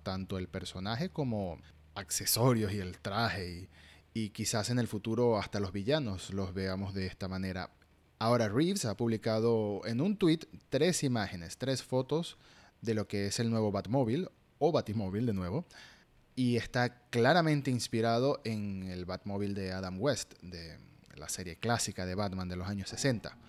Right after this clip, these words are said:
Es más un auto común y corriente modificado que algo como un mini tanque,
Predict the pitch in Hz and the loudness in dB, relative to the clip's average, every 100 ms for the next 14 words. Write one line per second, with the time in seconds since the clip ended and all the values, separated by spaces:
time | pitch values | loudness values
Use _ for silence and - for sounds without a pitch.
0 | - - - - 143 147 - 120 123 139 | -20 -20 -6 2 4 4 0 2 4 6
1 | 214 - - - - - 120 123 123 120 | 6 2 -6 -10 -18 -10 -4 0 2 4
2 | 120 120 113 110 123 123 117 110 110 120 | 4 4 4 6 6 6 4 0 0 0
3 | 110 101 107 95 87 - _ _ - 117 | 0 -4 -4 -4 -8 -12 _ _ -6 -2
4 | 110 107 117 - 127 165 214 - 113 104 | 0 0 -2 4 6 6 4 2 2 4
5 | 110 104 113 - 104 104 110 113 117 107 | 2 2 0 0 -4 -2 -2 0 0 -2
6 | 101 110 107 101 95 90 | -2 -2 -2 -4 -6 -6